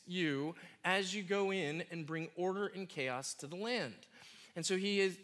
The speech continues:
he misses this point, and he goes back into his own natural reaction.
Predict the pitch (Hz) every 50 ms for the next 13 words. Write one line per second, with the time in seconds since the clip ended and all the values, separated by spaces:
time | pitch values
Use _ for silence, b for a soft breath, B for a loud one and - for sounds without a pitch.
0 | B B B - 202 196 190 185 190 208 262 294 - 277 240 196 160 143 156 147
1 | - - - - 151 143 139 147 156 - B B B B B 175 175 180 185 185
2 | 165 165 175 170 156 131 123 117 - 180 190 214 247 247 - 226 220 190 170 190
3 | 190 185 165 156 - - 190 202 220 220 208 196 180 170 180 175 185 - - -
4 | 208 185 175 170 165 165 175 180 180 180 - - - 151 127